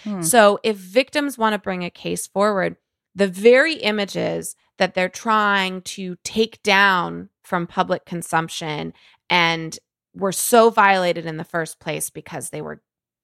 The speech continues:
Speaker 2: put out there without their consent, those same images are going to be entered into evidence for the people involved in the trial. And they have to ask for permission to censor them.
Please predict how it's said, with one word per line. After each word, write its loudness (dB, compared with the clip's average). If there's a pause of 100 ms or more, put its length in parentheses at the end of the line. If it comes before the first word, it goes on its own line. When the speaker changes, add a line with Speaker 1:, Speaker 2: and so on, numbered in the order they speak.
(100)
Speaker 2:
put 0
out 4
there -2
without -6
their -8
consent, -2 (520)
those 6
same -2
images -2 (600)
are 4
going 0
to -12
be -14
entered -2
into -4
evidence -2 (280)
for 4
the -8
people -4
involved 0
in -6
the -6
trial. 0 (380)
And 2
they 8
have -2
to -10 (160)
ask -2 (220)
for 0
permission -6 (100)
to -6
censor 0
them. -18